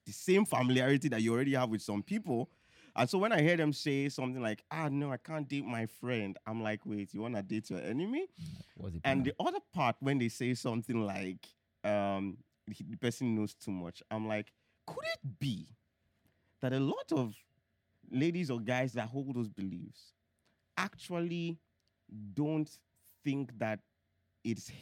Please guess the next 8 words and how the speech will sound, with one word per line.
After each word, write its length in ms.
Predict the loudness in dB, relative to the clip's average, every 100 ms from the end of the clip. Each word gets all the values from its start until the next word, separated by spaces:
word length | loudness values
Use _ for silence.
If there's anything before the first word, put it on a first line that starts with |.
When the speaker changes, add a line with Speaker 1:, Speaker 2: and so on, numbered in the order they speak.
| -20 _ -8
Speaker 1:
h-, 80 | 0
healthy 480 | 2 0 -2 -4
for 200 | -2 0 0
anybody 320 | 0 -2 -4
to 120 | -6
fully 720 | -12 -12 -6 0 0 2 0
know 440 | 0 0 2 2 0
them 420 | -2 -2 -4